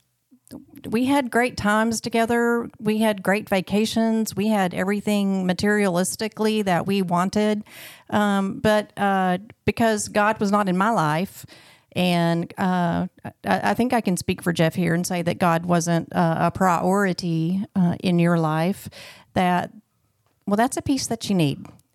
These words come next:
And so it was, we had been married, um, twenty years before, um, things were, uh, revealed of what had been going on.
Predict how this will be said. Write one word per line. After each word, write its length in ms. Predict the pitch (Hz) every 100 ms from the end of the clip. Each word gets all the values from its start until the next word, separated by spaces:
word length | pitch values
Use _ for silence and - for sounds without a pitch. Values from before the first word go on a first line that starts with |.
| -
And 260 | 180 185 -
so 480 | - 196 190 190 -
it 100 | 247
was, 360 | 285 269 - 240
we 100 | 302
had 120 | 403
been 160 | 285 262
married, 520 | 226 220 214 202 -
um, 440 | 196 190 190 185
twenty 300 | - 269 269
years 380 | 185 156 165 - - _
before, 600 | 180 - 180 165 156 160 - _ _ -
um, 460 | 185 165 165 165 -
things 240 | 180 175
were, 260 | 175 160 151 - _ _ -
uh, 320 | 180 165 160 170
revealed 560 | 175 165 165 156 151
of 160 | 185 160
what 320 | 165 160 - _ _ _ _ _ _ -
had 160 | 180 165
been 120 | 165
going 240 | 151 147
on. 280 | 143 - 175